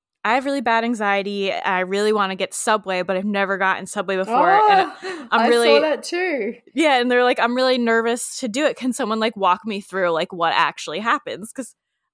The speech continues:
Speaker 1: I've got, Subways have been around f-, for me, like, since I was little. So, you know, I would go in with my parents, my parents would order for me. So I'd seen how it was done, but I get how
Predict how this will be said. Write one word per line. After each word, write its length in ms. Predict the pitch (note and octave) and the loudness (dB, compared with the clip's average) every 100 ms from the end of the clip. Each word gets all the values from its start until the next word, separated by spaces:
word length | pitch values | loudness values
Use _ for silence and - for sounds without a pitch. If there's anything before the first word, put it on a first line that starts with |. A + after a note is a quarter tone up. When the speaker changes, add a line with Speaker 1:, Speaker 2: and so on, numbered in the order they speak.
| - | -2
Speaker 1:
I've 200 | B3+ D#4+ | 0 0
got, 220 | C4+ A#3+ - _ _ _ | -2 -2 -4 _ _ _
Subways 520 | - C#4 C#4 D#4 D4 | -10 -8 -4 -4 -4
have 120 | A#3+ G3+ | -8 -8
been 140 | G#3+ | -4
around 260 | G3+ F#3+ F#3+ | -2 -2 -4
f-, 280 | - - _ _ - | -10 -20 _ _ -14
for 80 | F3 | -8
me, 400 | F#3 A3+ B3+ B3 | -4 -2 0 0
like, 200 | G3 - | -2 -4
since 200 | G3+ G3 | -8 -6
I 80 | F3 | -6
was 100 | F3+ | -4
little. 400 | G#3 G#3+ G#3+ A3+ | -2 0 0 -2
So, 180 | G#3 - - | -6 -8 -6
you 100 | C4 | -2
know, 60 | |
I 60 | F#3+ | 0
would 100 | G3 | 0
go 120 | F#3 | -2
in 40 | F3+ | -2
with 120 | F#3 | -4
my 80 | F#3 | -6
parents, 420 | C#4+ C#4 C4+ C4 | -2 0 0 -2
my 60 | F#3 | -6
parents 300 | A#3 G#3 G3 | -4 -4 -4
would 80 | F3+ | -2
order 160 | G3 | -2
for 100 | G3+ | -4
me. 320 | F#3 F#3 F#3+ G#3+ - - - | -8 -6 -6 -10 -18 -20 -4
So 160 | B3+ | 0
I'd 140 | B3 B3 | 0 0
seen 140 | C#4+ | -2
how 260 | D4 B3 - _ - | 0 -2 -4 _ -4
it 100 | A#3+ | -2
was 160 | A#3 | -2
done, 320 | F#3+ C#4 D4+ F#3+ | -2 0 0 0
but 80 | |
I 60 | G3+ | -2
get 200 | A3 A#3 | 0 0
how 380 | B3 A3 F#3+ | 2 2 2